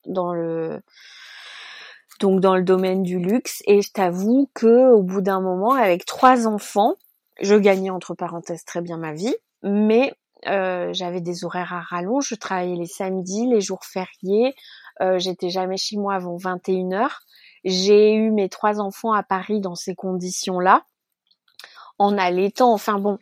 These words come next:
un rythme effréné. Et à un moment donné, euh, bah, j'ai eu envie, euh, de m'inventer un nouveau métier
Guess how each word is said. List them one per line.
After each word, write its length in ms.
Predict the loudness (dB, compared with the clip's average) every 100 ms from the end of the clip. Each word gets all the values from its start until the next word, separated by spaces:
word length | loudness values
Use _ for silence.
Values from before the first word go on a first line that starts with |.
| _ _ _ -6
un 180 | -4
rythme 380 | -2 -2 -2 -4 -2 -2
effréné. 680 | -4 -2 0 0 -2 -6 _ _ -20 -20 _ 2
Et 120 | 4
à 80 | 6
un 180 | 4 0
moment 380 | 0 -2 -4 -2
donné, 560 | -2 0 0 0 -2 -4
euh, 520 | -4 -2 -2 -4 -4
bah, 180 | 0 0
j'ai 200 | 2 0
eu 200 | 2 2
envie, 640 | 2 0 -4 -4 0 2 2
euh, 180 | 2 -2
de 140 | -2
m'inventer 560 | -2 -4 -6 -6 0 2
un 120 | 2
nouveau 300 | 0 -2 -2
métier 460 | -2 -4 -2 -2